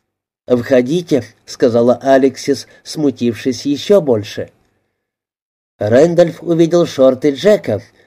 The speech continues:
грязную, запачканную кровью футболку, но промолчал. Алексис провела его по коридору в гостиную и рассказала ему обо всём, что произошло.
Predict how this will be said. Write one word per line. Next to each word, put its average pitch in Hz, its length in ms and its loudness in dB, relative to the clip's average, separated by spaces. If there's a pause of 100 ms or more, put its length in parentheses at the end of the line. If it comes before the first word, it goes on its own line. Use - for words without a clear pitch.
(120)
грязную, 131 540 2
запачканную 117 720 -2
кровью 127 400 2
футболку, 156 800 0
но 117 160 -2
промолчал. 131 640 0 (920)
Алексис 170 560 2
провела 170 400 4
его 131 240 4
по 151 140 2
коридору 170 500 4
в 117 60 -2
гостиную 131 840 0
и 160 100 2
рассказала 117 580 2
ему 120 220 2
обо 127 200 2
всём, 165 360 0
что - 220 -2
произошло. 120 680 -2